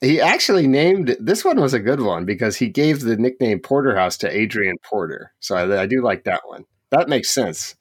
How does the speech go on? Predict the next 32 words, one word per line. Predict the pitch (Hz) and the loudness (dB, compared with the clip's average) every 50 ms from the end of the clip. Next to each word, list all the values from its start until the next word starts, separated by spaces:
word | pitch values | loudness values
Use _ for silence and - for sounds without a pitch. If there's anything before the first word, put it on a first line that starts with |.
| _ - 95 _ | _ -20 -6 _
These | 127 135 131 | 0 2 2
are | 143 143 | 4 2
all | 131 117 107 | 2 2 2
linemen. | 101 95 92 92 90 82 85 85 78 - _ _ - - - _ _ | 0 0 0 -2 -2 -4 -6 -6 -8 -10 _ _ -20 -20 -20 _ _
And | - 107 107 107 | -4 -2 -2 0
the | 107 104 | -2 -2
third | - - 143 143 143 131 | 0 0 2 2 2 2
one, | 120 120 120 113 110 110 104 87 - _ _ | 2 2 2 2 2 0 -2 -4 -8 _ _
Big | 123 120 110 | -2 -2 -2
Snack, | - - - 110 101 95 92 - _ - - _ _ _ _ _ | -2 -4 -2 -2 0 -2 -2 -6 _ -20 -20 _ _ _ _ _
uh, | - 90 87 87 | -4 -4 -4 -2
goes | 87 101 95 - | -2 -4 -4 -4
to | - 98 | -6 -4
another | 98 104 104 104 101 | -2 0 0 0 -2
kid, | - - 104 90 85 | -4 -4 -4 -4 -4
and | 87 87 | -2 -4
he's | 90 85 | -6 -4
got | - 92 | -4 -6
a | 85 82 | -6 -4
picture | - 113 101 - 104 | -4 -6 -6 -4 -6
of | 92 85 | -6 -4
him | 98 95 - | -6 -6 -6
eating | - 101 101 95 92 90 85 82 | -6 -6 -4 -4 -4 -4 -6 -6
wings. | 87 90 87 85 82 80 78 - - - _ | -6 -6 -6 -6 -6 -8 -10 -10 -12 -12 _
So | - - 110 107 101 101 - - - - - - _ | -6 -2 0 0 0 -2 -4 -8 -18 -18 -18 -18 _
Keandre | - - 147 160 180 214 214 151 127 117 101 | -4 0 2 2 4 2 2 2 2 2 2
just | 110 107 - | -2 -4 -2
roasting | - 208 113 139 175 196 - - 131 101 92 | -2 0 2 2 2 0 0 -2 -2 -4 -2
people | - 98 87 87 - 95 92 | -4 -8 -8 -6 -6 -6 -4
on | 90 85 80 | -4 -4 -6
Twitter. | - - 127 127 104 87 87 85 _ _ _ _ _ _ _ | -4 -2 0 0 0 -2 -6 -8 _ _ _ _ _ _ _
Um, | - 90 90 87 87 85 85 87 85 85 82 | -8 -6 -4 -4 -4 -4 -4 -4 -6 -8 -12